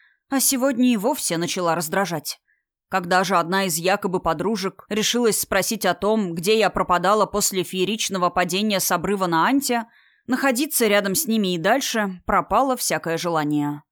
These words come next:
Эрни стоял в другом конце зала и вел оживленную беседу с князем и моим дядей Алексом.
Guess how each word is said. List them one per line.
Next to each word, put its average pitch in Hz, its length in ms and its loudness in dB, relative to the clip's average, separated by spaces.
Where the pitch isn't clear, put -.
Эрни 233 360 0
стоял 214 440 0
в 185 80 -10
другом 214 340 0
конце 202 360 -2
зала 185 580 0
и 254 120 2
вел 269 220 2
оживленную 240 640 2
беседу 214 400 0
с - 80 -4
князем 226 520 0
и 254 180 0
моим 240 320 2
дядей 226 340 0
Алексом. 151 640 -4